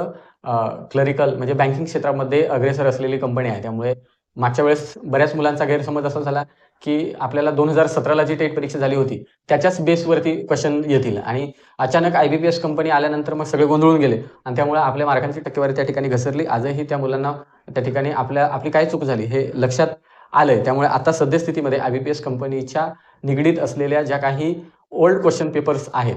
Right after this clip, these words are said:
म्हणजे बऱ्यापैकी जर तुम्ही, अ, त्यांच्या, अ, बँकिंग क्षेत्रातल्या जर क्वेश्चन पेपर चाळल्या, तर बऱ्यापैकी, अ, जे काही बुद्धिमत्तेशी रिलेटेड क्वेश्चन्स आहेत,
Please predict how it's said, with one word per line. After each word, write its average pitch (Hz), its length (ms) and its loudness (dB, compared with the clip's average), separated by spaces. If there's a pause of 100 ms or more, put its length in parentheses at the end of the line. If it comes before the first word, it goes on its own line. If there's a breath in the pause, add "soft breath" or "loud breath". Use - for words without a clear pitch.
म्हणजे 127 400 -2
बऱ्यापैकी 185 480 4
जर 180 200 4
तुम्ही, 170 340 0
अ, 131 300 0 (420 soft breath)
त्यांच्या, 147 420 4 (280)
अ, 127 180 0
बँकिंग 139 380 0
क्षेत्रातल्या 151 440 -2
जर 147 120 0
क्वेश्चन 143 280 -4
पेपर 135 200 -4
चाळल्या, 113 400 2 (540)
तर 170 200 4 (140)
बऱ्यापैकी, 180 800 2 (200 loud breath)
अ, 131 260 4
जे 139 220 0
काही 175 260 4
बुद्धिमत्तेशी 180 680 4
रिलेटेड 156 380 4
क्वेश्चन्स 143 380 0
आहेत, 113 180 0